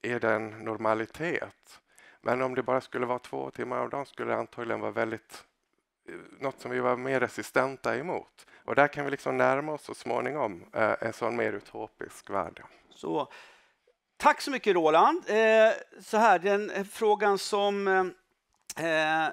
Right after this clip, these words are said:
Speaker 2: en av de frågorna som är inne på, det handlar om hur man mår, liksom. Hur, hur, eh, måendet. Och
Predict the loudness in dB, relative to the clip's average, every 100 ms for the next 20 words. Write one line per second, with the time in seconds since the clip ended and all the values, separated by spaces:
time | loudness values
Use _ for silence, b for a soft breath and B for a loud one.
0 | -2 0 2 0 0 -2 -2 -2 -2 -2
1 | -4 -4 -2 0 0 -2 -4 -6 -2 0
2 | 0 -2 -6 -16 -12 -14 -12 -10 -8 -8
3 | -8 -8 -8 -10 -10 -6 -4 0 0 0
4 | 0